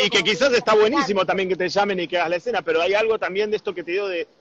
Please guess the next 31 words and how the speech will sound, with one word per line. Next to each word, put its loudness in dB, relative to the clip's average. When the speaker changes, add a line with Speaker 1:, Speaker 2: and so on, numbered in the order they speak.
Speaker 1:
de -2
qué -6
cosas -8
hemos -12
tomado, -2
aprendido, -6
absorbido -8
del -4
teatro -10
independiente, -8
que -10
también -8
es -8
esta -14
fusión -10
de -2
roles. -6
Vos -6
actuás, -4
dirigís, -12
escribís, -10
estás -12
también -10
en -6
la -6
producción, -6
aplicás -10
a -8
tal -8
cosa, -6
digo, -6